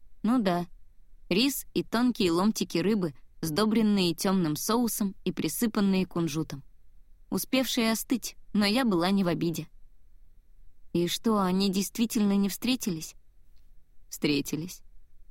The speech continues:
Жители Асахи ведь верят в перерождение душ. Вот и духи встретились после смерти, перед очередной реинкарнацией.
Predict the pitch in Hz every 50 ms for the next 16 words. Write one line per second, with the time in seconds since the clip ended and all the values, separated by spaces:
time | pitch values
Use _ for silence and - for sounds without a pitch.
0 | - - - - 185 170 240 240 - - 208 185 190 185 185 185 - - 247 233
1 | 220 - 180 160 165 160 - - 180 185 226 233 208 190 180 - - - - 196
2 | 185 190 180 185 185 180 170 185 208 202 190 185 180 175 165 - - 220 - -
3 | - - - - - - - - - - - - - - - 151 160 180 202 214
4 | - 233 180 175 226 262 233 - 185 160 - - - 175 214 - - 202 170 170
5 | - - - - 190 190 - 202 190 - - 208 208 208 196 - - - - -
6 | - - - - 220 196 190 175 180 180 - 214 196 190 180 202 208 196 180 170
7 | 180 170 175 165 - 190 185 175 170 160 160 - - - - - -